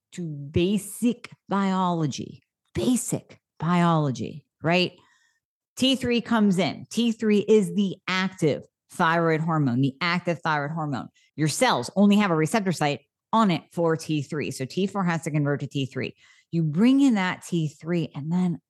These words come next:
oh, you know, the body is happy.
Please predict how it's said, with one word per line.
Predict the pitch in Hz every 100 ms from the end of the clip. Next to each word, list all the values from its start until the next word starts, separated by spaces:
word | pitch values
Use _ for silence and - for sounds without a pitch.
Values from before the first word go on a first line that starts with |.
| _
oh, | 202 208 190 170
you | 160 170
know, | 165 170 160
the | 156
body | 165 175 196 175 135 117 110 _ _ _ _ _ _
is | 131 110
happy. | - - 147 160 156 139 98 127